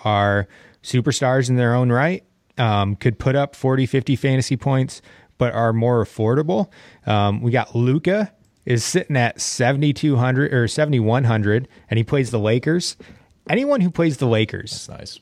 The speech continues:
Speaker 2: Yeah.
Speaker 1: is a good match. You know, that, that, that's a good target. He's averaging almost thirty-six fantasy points per game.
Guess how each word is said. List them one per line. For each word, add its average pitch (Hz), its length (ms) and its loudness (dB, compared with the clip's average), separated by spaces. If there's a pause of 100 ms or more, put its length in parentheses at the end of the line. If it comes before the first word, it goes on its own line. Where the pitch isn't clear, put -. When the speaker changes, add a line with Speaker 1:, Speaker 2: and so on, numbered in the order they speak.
Speaker 2:
Yeah. - 80 -8
Speaker 1:
is 127 160 0
a 135 40 4
good 123 200 0
match. 101 520 -2
You 123 180 2
know, 107 200 0
that, 127 240 0
that, 139 300 0
that's 139 220 0
a 156 40 -6
good 143 180 0
target. 107 400 0
He's 123 200 0
averaging 165 360 0 (220)
almost 135 360 0
thirty-six 151 440 -2
fantasy 127 300 0
points 113 260 -2
per - 80 -4
game. 110 380 0